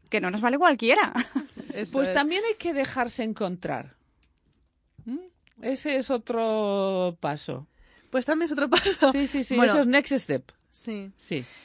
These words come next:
Speaker 2: Eh, bueno, de momento estamos en este, en esta, en este punto, ¿no? Y queríamos informaros a los que estén, eh, a los que estén interesados en
Speaker 3: Ujú.
Speaker 2: formar parte de esta, de esta iniciativa y que quieran concursar, porque al final vamos a abrir un concurso,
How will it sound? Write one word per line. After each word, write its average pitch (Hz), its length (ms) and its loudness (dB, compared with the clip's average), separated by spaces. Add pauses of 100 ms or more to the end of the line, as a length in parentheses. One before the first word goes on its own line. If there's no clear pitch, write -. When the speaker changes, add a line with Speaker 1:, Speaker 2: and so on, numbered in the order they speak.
(200)
Speaker 2:
Eh, 208 520 4
bueno, 220 200 0
de 202 60 2
momento 220 240 -2
estamos 247 400 -6
en 233 60 -6
este, 226 440 -4
en 220 80 -6
esta, 214 840 -4
en 196 80 -8
este 208 140 -10
punto, 254 400 0
¿no? 269 320 -4
Y 214 560 -2
queríamos 214 340 -4
informaros 262 380 -2
a - 20 -2
los 214 100 -2
que - 60 -10
estén, 202 220 -8
eh, 214 320 -4
a 196 100 0
los 190 160 -2
que - 80 -10
estén 208 240 -6 (140)
interesados 233 720 -2
en 202 60 -6
Speaker 3:
Ujú. 196 80 -4
Speaker 2:
formar 202 240 -2
parte 214 260 -6
de 208 180 -2
esta, 196 640 -4
de 196 80 -8
esta 202 140 -10
iniciativa 220 580 -2 (380)
y 208 120 -4
que 190 140 -6
quieran 196 280 -2
concursar, 202 480 -6
porque 202 180 -8
al - 40 -18
final 185 320 -6
vamos 202 220 -2
a - 20 -4
abrir 202 180 0
un 208 100 -4
concurso, 247 600 -2